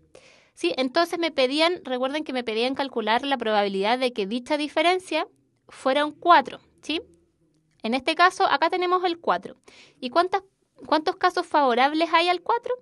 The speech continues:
Tenemos que hay tres fichas que cumplen con esta condición. Por lo tanto, los casos favorables en este caso serían tres, y en los casos totales serían veintiocho, ¿cierto? Por,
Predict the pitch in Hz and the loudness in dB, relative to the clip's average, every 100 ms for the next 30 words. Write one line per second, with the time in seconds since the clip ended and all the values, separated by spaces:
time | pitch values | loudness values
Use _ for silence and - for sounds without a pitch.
0 | _ - 262 285 285 269 247 233 240 - | _ -4 0 0 0 2 4 4 0 -4
1 | _ 349 415 - 403 415 403 349 294 381 | _ -2 -2 0 -2 -2 -6 -8 -4 -4
2 | 392 359 392 381 330 311 320 339 330 320 | -4 -6 -6 -4 -4 -4 -4 0 0 0
3 | 311 311 302 - 214 165 - _ - - | -2 -4 -4 -4 -4 -6 -12 _ -20 -20
4 | _ 220 226 269 269 226 220 269 277 285 | _ -4 0 0 0 -6 -2 -2 -2 -2
5 | 254 233 294 339 339 359 349 349 359 359 | -2 0 0 0 0 -4 -4 -4 0 0
6 | 349 339 247 202 214 240 349 370 392 - | 0 -2 -4 -2 -2 -2 0 0 0 -12
7 | _ - - - _ - 339 370 - - | _ -20 -20 -20 _ 0 2 0 -2 -2
8 | 240 240 247 285 302 302 330 392 381 381 | 0 -2 0 -2 -2 -4 0 2 2 0
9 | 370 - _ - 262 269 302 302 254 277 | -4 -18 _ -8 -4 0 0 -2 -4 -4
10 | 277 381 370 190 202 190 247 - 302 - | -2 -2 -4 -4 -10 -8 -8 -8 -8 -8
11 | 247 | -10